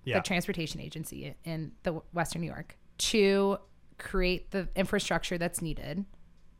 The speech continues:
Speaker 2: to make that stadium possible, like,
Speaker 1: Right.
Speaker 2: getting people down there,
Speaker 1: Yeah.
Speaker 2: ridership, usership,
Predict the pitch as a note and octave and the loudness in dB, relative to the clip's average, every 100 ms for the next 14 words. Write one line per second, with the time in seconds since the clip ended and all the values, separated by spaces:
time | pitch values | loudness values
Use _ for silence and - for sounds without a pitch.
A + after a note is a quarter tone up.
0 | - - G3+ F3+ F3+ F3 - - - - | -6 4 6 6 4 2 -4 -18 -20 -20
1 | - - - - - - - - - - | -20 -20 -20 -20 -20 -20 -20 -20 -20 -20
2 | - - - - - - - - - - | -20 -20 -20 -20 -20 -20 -20 -20 -20 -20
3 | - - - G3+ G#3 G3 - F3+ F3 G3 | -20 -14 0 4 6 6 0 -4 6 8
4 | F#3+ F3 - - F3 E3 D#3 D3 C#3+ C3+ | 8 4 -2 0 2 2 -2 0 -2 -2
5 | - F2+ F2 E3+ F#3 - - B3 A#3+ - | -10 -12 -12 -2 0 4 6 6 2 -2
6 | A3 G3+ F#3 F3+ D#3+ D#3 C3+ - A#2 G3 | -4 -2 -2 -2 -2 -4 -8 -8 -4 -2
7 | G3 G#3 G3+ F3 D#3+ - C#3 - E3 G3+ | 6 8 8 6 2 -2 -6 -12 -2 4
8 | A3+ F3+ D#3+ - - | 4 4 -2 -4 -8